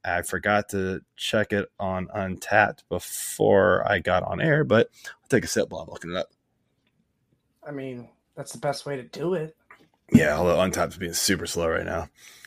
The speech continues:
Speaker 1: I blame my internet. Um, Baker
Speaker 2: Blame,
Speaker 1: Picks.
Speaker 2: uh,
Speaker 1: What, what did I
Speaker 2: I
Speaker 1: give this? I did not <laughs> check it in last week like a douchebag. Um, anyway.
Speaker 2: Ooh, is that who I think it was?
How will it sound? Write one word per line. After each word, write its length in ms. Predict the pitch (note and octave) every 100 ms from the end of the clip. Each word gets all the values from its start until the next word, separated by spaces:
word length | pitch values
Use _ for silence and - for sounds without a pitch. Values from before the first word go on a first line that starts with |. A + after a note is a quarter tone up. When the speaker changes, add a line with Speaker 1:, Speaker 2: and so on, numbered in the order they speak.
| - -
Speaker 1:
I 80 | -
blame 280 | F2+ E2+ E2+
my 100 | F#2
internet. 360 | E2+ F2 G2+ - - - - -
Um, 480 | F#2+ F#2 F2 E2 C#2+ _ _ _ _ - - - - -
Baker 200 | E3 D#3+
Speaker 2:
Blame, 160 | F#3 F#3+
Speaker 1:
Picks. 80 | F3+
Speaker 2:
uh, 100 | F3 C#3 G#2
Speaker 1:
What, 60 |
what 120 | E3 F3
did 80 | G#2+
I 100 | F2
Speaker 2:
I 20 |
Speaker 1:
give 160 | F2
this? 220 | E2 - -
I 200 | - A2+ G#2
did 220 | G2+ F#2
not 320 | - - -
<laughs> 20 |
check 280 | - A#2 F2+
it 80 | E2+
in 160 | E2+
last 240 | E2 E2+ -
week 160 | F#2
like 200 | E2 F#2+
a 100 | - - _
douchebag. 680 | - - - - - G1+ - - - A#2 -
Um, 380 | G2+ F#2+ G2 G#2
anyway. 300 | F2 E2+ B2+
Speaker 2:
Ooh, 560 | B2 A#2 A#2 - - - _ -
is 140 | C3+
that 140 | E3+ F#3+
who 120 | G#3
I 100 | D3
think 240 | C#3 D3+
it 80 | F3+
was? 560 | G#3 A#3+ A#3+ - -